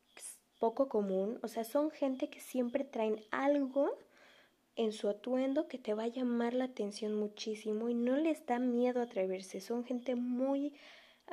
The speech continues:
muy atrevida y les encanta, les encanta romper paradigmas, ¿no? Son el tipo de gente que dice, "No, es que esto no se utiliza así".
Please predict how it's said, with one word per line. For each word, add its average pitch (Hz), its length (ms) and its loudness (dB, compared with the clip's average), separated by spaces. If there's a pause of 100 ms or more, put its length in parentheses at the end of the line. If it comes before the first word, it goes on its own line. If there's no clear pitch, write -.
muy 262 240 6
atrevida 226 800 0 (400)
y 220 480 -2 (680)
les 226 280 -2
encanta, 277 640 2 (200)
les 233 280 2
encanta 269 560 2
romper 208 460 2
paradigmas, 190 640 -4
¿no? 233 180 4 (380)
Son 240 400 -2
el 214 260 -2
tipo 226 220 -4
de 226 160 0
gente 214 340 -4
que 208 120 -4
dice, 208 220 -2
"No, 214 360 0
es 220 180 -2
que - 100 -4
esto 240 200 2
no 277 180 2
se 277 120 -4
utiliza 226 460 -2
así". 277 300 -2